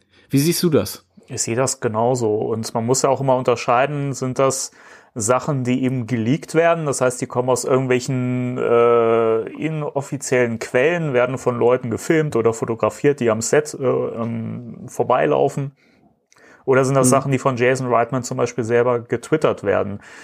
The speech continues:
Speaker 2: Das würde ich dann nicht unbedingt als Spoiler bezeichnen, zumal, äh, Spoilern für mich immer ein Begriff ist, der halt damit behaftet ist,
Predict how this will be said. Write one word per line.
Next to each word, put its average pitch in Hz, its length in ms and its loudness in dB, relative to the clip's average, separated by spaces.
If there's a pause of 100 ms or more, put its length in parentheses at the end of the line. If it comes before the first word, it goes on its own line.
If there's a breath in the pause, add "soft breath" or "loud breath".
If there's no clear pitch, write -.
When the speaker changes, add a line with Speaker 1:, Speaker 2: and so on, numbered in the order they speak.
(240 loud breath)
Speaker 2:
Das - 360 0
würde 135 380 0
ich 156 80 -4
dann 139 160 2
nicht 151 180 -2
unbedingt 151 300 -6
als 139 160 -4
Spoiler 147 400 2
bezeichnen, 101 600 -4
zumal, 127 640 0 (720)
äh, 120 160 2
Spoilern 135 420 2
für 147 120 -6
mich 143 180 -4
immer 143 180 2
ein 143 60 -2
Begriff 139 320 0
ist, 139 180 0
der 123 120 4
halt 135 220 0
damit 131 240 -2
behaftet 139 420 -4
ist, 135 200 -2